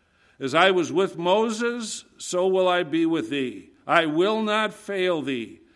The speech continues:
nor forsake thee. Be strong and of good courage, for unto this people shalt thou divide for an inheritance the land which I swear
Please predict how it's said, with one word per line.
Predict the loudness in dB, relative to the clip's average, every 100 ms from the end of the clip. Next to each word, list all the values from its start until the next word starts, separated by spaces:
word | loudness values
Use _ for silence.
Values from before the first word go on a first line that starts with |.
| _ -8
nor | -2 -2
forsake | -2 -6 -6 -6 -6 -6 -6
thee. | -8 -8 -10 -20 _ _ _
Be | -4 -2
strong | -4 -2 0 2 2 2 0
and | -2 -4
of | -6 -8 -2
good | -2 -2
courage, | -8 -10 -6 -4 -6 -10 -20 _ _ _
for | -4 -2
unto | -2 0
this | 0 -2 -6
people | -8 -6 -2 -2 -2
shalt | -4 -4 0
thou | 0
divide | 0 -4 -2 -2 -2 -4
for | -6
an | -6
inheritance | -4 -4 -4 -6 -6 -8 -8
the | -8
land | -4 -4 -4 -6
which | -6
I | -6 -8
swear | -10 -12 -10 -6 -6 -8